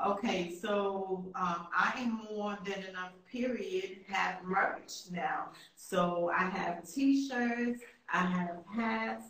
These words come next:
that says, "I am more than enough," um, period.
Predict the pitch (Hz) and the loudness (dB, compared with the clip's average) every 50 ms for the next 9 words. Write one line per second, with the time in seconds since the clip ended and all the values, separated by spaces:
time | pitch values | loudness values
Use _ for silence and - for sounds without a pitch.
0 | - _ - 180 170 170 - - 190 190 185 185 - 185 185 180 180 180 185 185 | -18 _ -4 -2 -2 -2 -2 -2 0 0 0 0 0 0 2 4 4 4 2 2
1 | 185 185 180 180 185 185 185 185 185 180 180 180 180 180 180 180 180 180 175 175 | 0 2 2 2 4 4 2 2 0 -2 -2 -2 0 2 2 2 2 0 0 0
2 | 175 175 180 180 180 185 - - - _ _ _ _ _ _ _ _ _ _ - | 0 0 0 0 -2 -4 -6 -14 -20 _ _ _ _ _ _ _ _ _ _ 2
3 | 165 160 160 160 165 - - - - - - 240 196 180 180 165 170 165 165 165 | 2 4 4 2 0 -2 -6 -8 -8 -4 0 2 2 2 2 2 2 0 0 0
4 | 170 175 240 240 - | -2 -2 -2 -4 -6